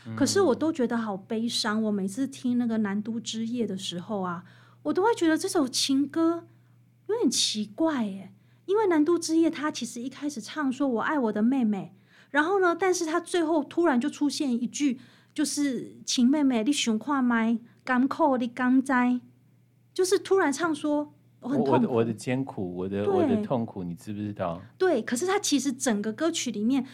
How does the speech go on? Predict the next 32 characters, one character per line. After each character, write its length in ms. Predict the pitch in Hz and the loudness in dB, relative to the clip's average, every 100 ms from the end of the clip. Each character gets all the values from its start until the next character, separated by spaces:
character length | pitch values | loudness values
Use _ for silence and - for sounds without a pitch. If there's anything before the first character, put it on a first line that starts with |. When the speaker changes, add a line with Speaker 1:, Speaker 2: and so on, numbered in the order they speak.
| - | -8
Speaker 2:
妹 140 | 330 349 | -2 2
妹 160 | 269 | 2
也 140 | 220 208 | 0 0
爱 180 | 277 | 0
哥 140 | 262 262 | 0 -2
哥， 260 | 247 254 | 0 -2
哥 140 | 247 285 | 0 0
哥 160 | 277 | 2
也 120 | 277 208 | 0 0
爱 160 | 262 | 0
妹 140 | 254 240 | 0 2
妹， 140 | 185 | -2
他 120 | 190 | -6
其 140 | 294 220 | -8 -8
实 180 | - | -4
没 280 | 214 220 220 | 0 2 2
有 340 | 262 226 160 - _ _ _ _ - | 2 0 -2 -10 _ _ _ _ -10
谈 240 | - 214 | -4 0
到 160 | 277 262 | 0 0
任 300 | 240 302 226 | 0 2 0
何 280 | 185 196 196 - - | -2 -6 -8 -14 -8
很 160 | 196 | -4
辛 380 | 190 - - 294 | -2 -2 0 -2
苦 160 | 311 202 | -4 -8
的 100 | 180 | -8
部 180 | 226 | -6
分， 280 | 202 226 208 - - _ | -4 -2 -4 -6 -20 _
他 140 | 339 | -8
藏 440 | 339 - 214 202 | -8 -8 -4 -4
在 200 | 233 359 | -2 -4
里 180 | 247 196 | -4 -6
面。 360 | 185 214 196 | -4 -2 -2